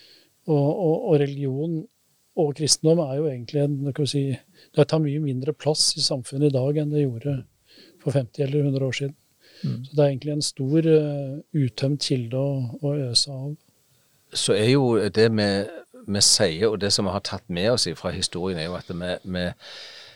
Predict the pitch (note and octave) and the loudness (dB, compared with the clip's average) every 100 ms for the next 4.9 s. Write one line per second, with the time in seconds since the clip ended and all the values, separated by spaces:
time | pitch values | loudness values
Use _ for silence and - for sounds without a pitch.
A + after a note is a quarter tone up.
0 | _ _ _ _ _ - G#2 G#2 G#2 C3 | _ _ _ _ _ -6 -4 0 4 4
1 | A#2 G2+ - F#2 A#2 - - F#2 F2+ E2+ | 2 0 -4 -2 -2 -2 -2 -2 -2 -4
2 | C#2+ G#2 - C2+ B1 G2 - - - - | -4 -4 -4 -6 -6 -2 -2 -2 -12 -20
3 | _ _ _ _ _ _ _ _ _ _ | _ _ _ _ _ _ _ _ _ _
4 | _ _ _ _ _ _ - G2 | _ _ _ _ _ _ -8 -4